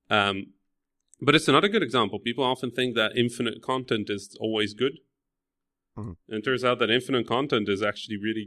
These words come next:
Speaker 1: difficult 'cause it's
Speaker 2: Yeah, to do
Speaker 1: infinite.
Speaker 2: well. Yeah.
Speaker 1: Um, people always go like, "Well, ninety percent of the planets in No Man's Sky aren't very interesting." And I'm like, "Yeah,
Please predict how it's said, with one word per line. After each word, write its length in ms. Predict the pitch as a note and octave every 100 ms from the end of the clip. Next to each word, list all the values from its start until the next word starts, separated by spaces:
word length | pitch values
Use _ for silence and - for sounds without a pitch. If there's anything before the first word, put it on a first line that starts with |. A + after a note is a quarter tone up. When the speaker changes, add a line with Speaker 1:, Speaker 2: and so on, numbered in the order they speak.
| G#2
Speaker 1:
difficult 440 | A2+ - - F3+ - - _ _ _ _ _ _ _ _
'cause 140 | A#2+ F#2+
it's 80 |
Speaker 2:
Yeah, 40 | F#2+
to 60 |
do 60 | F3
Speaker 1:
infinite. 280 | - A2 F2+
Speaker 2:
well. 360 | F#2+ F2 - - _ _ _ _
Yeah. 160 | G#2+ G2+ G#2
Speaker 1:
Um, 240 | G#2 - -
people 180 | C#3 D#3+
always 160 | D3+ B2+
go 80 | C3
like, 160 | A2+ D3
"Well, 300 | C3+ B2+ - _ _ _ _ B2 A#2
ninety 320 | B2 C#3+ D3+
percent 280 | - - C#3
of 60 | A#2
the 60 |
planets 400 | A2 C#3+ B2+ A2+
in 60 | A#2+
No 140 | A2+ A2
Man's 220 | A2+ -
Sky 220 | B2 A2+
aren't 220 | G#2+ G#2
very 180 | G#2 G2+
interesting." 400 | C3 C#3 A2+ G#2+ G2+
And 80 | G2+
I'm 80 | G2+
like, 100 |
"Yeah, 100 | G2